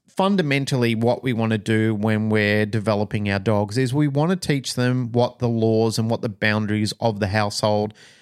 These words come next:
what extends beyond the household into the environment, or when we're taking our dogs into dog parks or populations or other, it, just let's say other environments outside the home,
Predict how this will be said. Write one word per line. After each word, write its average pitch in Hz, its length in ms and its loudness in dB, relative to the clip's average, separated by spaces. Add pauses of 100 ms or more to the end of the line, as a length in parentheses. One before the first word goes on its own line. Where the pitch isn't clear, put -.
(160)
what 131 340 -2 (240)
extends 131 640 -2
beyond 117 380 0
the 113 40 0
household 113 580 0
into 117 240 -2
the 110 120 0
environment, 110 720 0
or 107 120 0
when 110 160 0
we're 113 100 -2
taking 120 400 -4
our 104 60 0
dogs 110 340 -2
into 101 580 0 (540)
dog 101 400 -2
parks 113 480 0
or 98 240 0
populations 120 1040 -2
or 98 380 0 (240)
other, 139 420 0
it, 127 140 -8 (180)
just 151 240 -2
let's 151 240 0
say 123 300 0
other 117 320 0
environments 107 680 0
outside 101 460 -2
the 98 100 -2
home, 110 420 -2